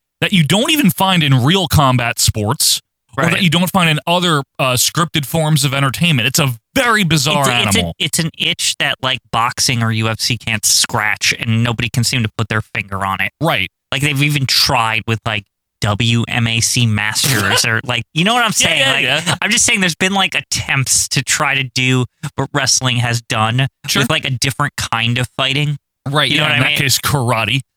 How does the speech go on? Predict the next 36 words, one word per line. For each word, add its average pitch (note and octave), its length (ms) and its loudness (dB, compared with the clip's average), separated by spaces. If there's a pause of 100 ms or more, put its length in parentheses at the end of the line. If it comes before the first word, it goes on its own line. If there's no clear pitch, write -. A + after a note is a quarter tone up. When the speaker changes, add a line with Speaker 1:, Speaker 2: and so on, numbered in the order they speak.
Speaker 2:
Yeah. A#2 260 0
Speaker 1:
Which C#3 160 0
Vince G3 220 2
McMahon F3+ 280 2
also C#3+ 380 2 (100)
a-, D3+ 80 -8 (100)
almost D3 380 2
bought B2 200 2
into B2 260 2
that. E2+ 180 -4
Did B2+ 140 -4
you C3 60 2
know A#2+ 160 4
that? C#3+ 220 0
The B2+ 60 -2
World A2+ 240 0
Karate B2+ 380 0
Federation A2 520 0
or A2+ 40 2
whatever A#2 260 0
it B2 40 -2
was A#2+ 120 0
gonna A#2 140 0
be G#2+ 80 2
Speaker 2:
Get - 80 2
the A#2+ 40 2
Speaker 1:
called. G#2+ 160 0
Speaker 2:
fuck A#2 200 -2
outta G2+ 180 0
Speaker 1:
No, G#3 140 2
Speaker 2:
here. F#3 400 2
Speaker 1:
he, D3 60 -8
he D#3 180 2
almost E3 400 2
did, F#3+ 180 2
but C#3 120 2